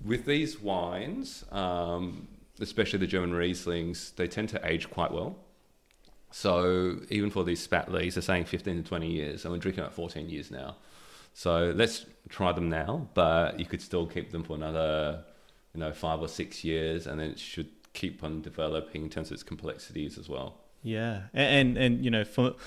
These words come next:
Speaker 2: for me, when I typically hear about wine, uh, white wine in particular, I, I don't think about aging it. Uh, I'm kinda,
Speaker 1: Yeah.
Speaker 2: "Let's drink it now." So th-, there's got some great
Speaker 1: Yeah.
Speaker 2: age in it. Yeah.
Speaker 1: So I mentioned the age, and the other thing,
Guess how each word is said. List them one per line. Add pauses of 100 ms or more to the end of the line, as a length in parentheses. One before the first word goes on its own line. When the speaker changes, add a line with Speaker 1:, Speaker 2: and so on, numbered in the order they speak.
(160)
Speaker 2:
for
me,
when
I
typically
hear
about
wine,
uh,
white
wine
in
particular,
I,
I
don't
think
about
aging
it.
Uh,
I'm
kinda,
Speaker 1:
Yeah.
Speaker 2:
"Let's
drink
it
now."
So
th-,
there's
got
some
great
Speaker 1:
Yeah.
Speaker 2:
age
in
it.
Yeah.
Speaker 1:
So
I
mentioned
the
age,
and
the
other
thing,